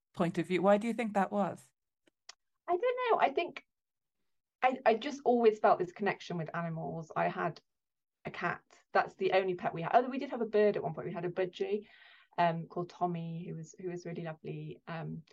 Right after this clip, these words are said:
Speaker 2: and I think maybe it was partly 'cause I was so quiet. I felt like they were, my, my cats, and I, we had about three cats when I was growing up, you know, af-,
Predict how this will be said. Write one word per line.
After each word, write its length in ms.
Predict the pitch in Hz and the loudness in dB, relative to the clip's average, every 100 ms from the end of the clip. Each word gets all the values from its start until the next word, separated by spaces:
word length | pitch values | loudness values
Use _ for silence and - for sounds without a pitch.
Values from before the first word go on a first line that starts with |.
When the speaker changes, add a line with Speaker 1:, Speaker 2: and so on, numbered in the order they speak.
| _ _ _ _ _ - | _ _ _ _ _ -2
Speaker 2:
and 600 | 175 175 175 170 170 165 - _ _ _ _ _ _ - | 0 2 0 -4 -6 -8 -12 _ _ _ _ _ _ -2
I 60 | 220 | 0
think 280 | 277 233 214 | 0 -2 0
maybe 320 | 226 233 233 | 4 4 2
it 40 | |
was 120 | 214 - | -2 -4
partly 260 | - 208 202 | 0 2 2
'cause 160 | 208 196 | -2 -4
I 80 | |
was 140 | 190 185 | -4 -4
so 120 | 190 | -8
quiet. 520 | - - 190 208 247 | -6 -2 0 2 2
I 100 | 196 | 0
felt 240 | 208 190 180 | 0 0 0
like 140 | 175 | -2
they 120 | 180 | -2
were, 140 | 175 175 208 | -2 -2 0
my, 120 | 196 | 0
my 140 | 202 | 0
cats, 380 | 202 - 240 - _ _ | -4 -4 -6 -6 _ _
and 120 | - 180 | -6 -2
I, 160 | 180 - | -2 -2
we 120 | 185 | -2
had 140 | 196 196 | -2 0
about 260 | 180 - | -2 -2
three 240 | - 196 185 | -6 -6 -4
cats 320 | - 180 - | -4 -8 -8
when 80 | 170 | -8
I 40 | |
was 100 | 165 | -6
growing 240 | 165 170 165 | -2 -2 0
up, 200 | 151 - | -4 -6
you 80 | 165 | -6
know, 100 | 156 | -4
af-, 140 | 165 | -6